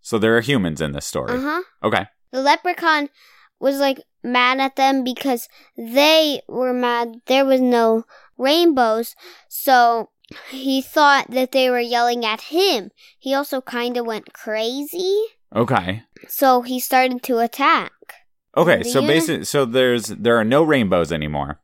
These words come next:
Speaker 2: No.
Speaker 1: And the humans blame him for it.
Speaker 2: Yeah, it's not his, it's not his deal. It's just the,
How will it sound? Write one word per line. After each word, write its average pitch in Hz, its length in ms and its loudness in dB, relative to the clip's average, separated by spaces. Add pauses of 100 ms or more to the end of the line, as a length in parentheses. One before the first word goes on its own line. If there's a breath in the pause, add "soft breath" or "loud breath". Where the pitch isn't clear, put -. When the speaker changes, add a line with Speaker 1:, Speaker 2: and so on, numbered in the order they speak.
(140)
Speaker 2:
No. 196 300 -12 (400)
Speaker 1:
And 107 260 2
the 101 60 2
humans 151 500 -2
blame 110 460 -2
him 123 320 0
for 80 340 -2
it. 67 180 -6 (380)
Speaker 2:
Yeah, 302 280 -8
it's - 200 -20
not 220 240 -6
his, 302 220 -4 (300 loud breath)
it's - 180 -8
not 302 280 4
his 415 300 2
deal. 381 300 2
It's 302 220 0
just 302 300 -4
the, 277 260 0